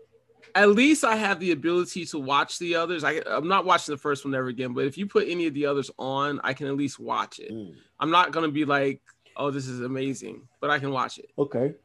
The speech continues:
Speaker 1: Um, <clears throat> but with that being said, if you are going, if they are possibly moving towards mutants, which eventually leads you to X-Men,
Speaker 2: Uh-huh.
Speaker 1: this would be a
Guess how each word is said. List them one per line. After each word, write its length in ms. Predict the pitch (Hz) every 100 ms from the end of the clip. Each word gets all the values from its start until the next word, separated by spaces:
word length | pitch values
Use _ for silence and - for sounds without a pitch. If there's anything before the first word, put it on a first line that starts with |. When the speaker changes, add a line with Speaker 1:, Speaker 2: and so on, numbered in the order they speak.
| _ -
Speaker 1:
Um, 540 | 147 143 139 127 - _ _ _
<clears throat> 380 | 233 196 143 -
but 180 | 190 175
with 220 | 220 226
that 240 | 226 208
being 260 | 196 180 170
said, 480 | 139 156 135 117 - _ _ _ _ _ _ _ _ - -
if 160 | 160 139
you 220 | 208 269
are 120 | 247
going, 360 | 202 196 185 -
if 220 | 160 -
they 280 | 185 220 240
are 500 | 190 180 165 156 - _ _
possibly 720 | - - 185 180 - 160 165
moving 720 | 160 156 156 131 131 131 131 123 _ _ _ _ _ _ -
towards 480 | - 185 190 175 156
mutants, 840 | 151 175 - 170 180 156 - -
which 240 | 135 143 -
eventually 460 | 151 131 156 - 156
leads 220 | 156 156
you 80 | 156
to 180 | - 147
X-Men, 580 | 139 - - 196 220 277 -
Speaker 2:
Uh-huh. 260 | 117 131 165 - _ _ _ _ _ _ _ _ _ _
Speaker 1:
this 400 | 135 143 190 -
would 200 | 180 160
be 360 | 120 156 147 143
a 260 | - 143